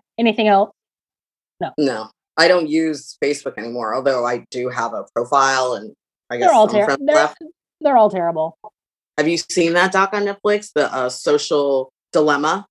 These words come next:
Speaker 1: I haven't, only because it's just gonna depress me even more.
Speaker 2: It's actu-, it's changed the way I, um, use the internet.
Speaker 1: Okay.
Speaker 2: I opt out of everything, girl. Everything.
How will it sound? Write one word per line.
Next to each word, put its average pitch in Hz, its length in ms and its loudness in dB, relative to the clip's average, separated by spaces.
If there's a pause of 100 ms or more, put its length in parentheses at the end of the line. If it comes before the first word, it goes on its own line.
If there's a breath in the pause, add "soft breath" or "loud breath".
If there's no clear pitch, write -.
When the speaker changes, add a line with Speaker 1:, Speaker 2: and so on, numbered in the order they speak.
Speaker 1:
I 240 100 4
haven't, 277 680 2
only 233 340 2
because 202 1000 2 (400)
it's 208 240 -2
just 208 160 -6
gonna 202 160 2
depress 190 400 0
me 190 180 -2
even 180 180 -4
more. 175 340 -2 (920)
Speaker 2:
It's 180 220 4
actu-, 170 320 -2
it's 160 160 -2
changed 170 380 -2
the 170 80 2
way 147 260 4
I, 135 640 0
um, 120 680 -6 (920)
use 139 340 0
the 123 160 0
internet. 110 380 -2 (1000)
Speaker 1:
Okay. 254 400 2 (380)
Speaker 2:
I 156 160 2
opt 170 200 2
out 151 160 4
of 127 200 -6
everything, 139 600 -4
girl. 98 300 -10 (280)
Everything. 160 340 0